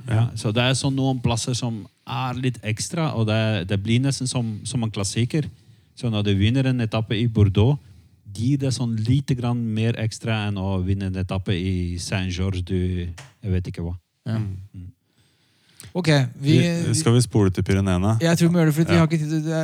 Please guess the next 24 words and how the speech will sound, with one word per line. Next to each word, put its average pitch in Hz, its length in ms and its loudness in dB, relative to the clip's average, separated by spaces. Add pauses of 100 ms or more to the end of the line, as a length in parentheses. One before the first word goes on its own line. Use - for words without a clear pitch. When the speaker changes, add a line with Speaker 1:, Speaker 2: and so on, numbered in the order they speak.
(120)
Speaker 3:
Etappe 160 240 2
åtte 151 260 0
er 131 160 2
en, 131 140 0 (100)
eh, 131 540 -2
kort 127 240 -2
og 131 100 2
grei 120 160 2
etappe. 123 380 0 (160)
Ikke 127 160 -6
noen 127 180 0
endringer 113 400 0
som 123 140 0
skjer, 113 240 2
men 123 100 2
det 131 80 2
er 120 240 2
jo 143 80 2
etappe 139 320 0
ni 135 320 2
det 131 180 0
begynner 110 380 2
å 113 80 2
bli 110 500 -2